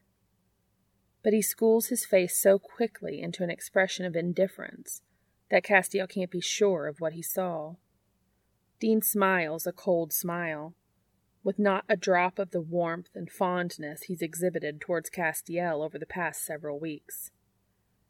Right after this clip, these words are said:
It pains Castiel to find it missing, and makes him wonder if what he's seen there all along was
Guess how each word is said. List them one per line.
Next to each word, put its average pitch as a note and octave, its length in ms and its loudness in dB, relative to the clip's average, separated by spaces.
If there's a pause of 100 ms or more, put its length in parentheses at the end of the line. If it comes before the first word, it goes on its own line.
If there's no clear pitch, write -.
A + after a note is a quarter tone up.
(1200)
It A3 160 2
pains G3+ 460 0
Castiel F3+ 640 0
to - 100 -14
find E3+ 320 -2
it - 120 -6
missing, E3 540 -6 (720)
and G#3+ 140 4
makes G#3+ 220 4
him A3 160 0
wonder F#3+ 440 2
if F3 200 -6
what G3+ 160 4
he's G3+ 200 -6
seen G3 300 -2
there F3 220 -2
all E3+ 180 -2
along D#3+ 480 -6
was D#3+ 180 -8